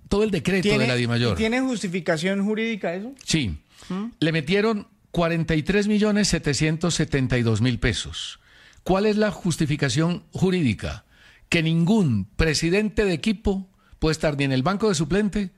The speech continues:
Speaker 1: ni se puede meter a la cancha. Y la sanción es entre veinticinco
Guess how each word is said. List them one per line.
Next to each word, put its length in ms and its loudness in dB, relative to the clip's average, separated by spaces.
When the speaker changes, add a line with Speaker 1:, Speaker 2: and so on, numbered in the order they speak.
Speaker 1:
ni 140 2
se 100 0
puede 180 2
meter 240 0
a 60 2
la 120 0
cancha. 440 -2
Y 440 0
la 180 2
sanción 400 2
es 300 0
entre 400 0
veinticinco 960 0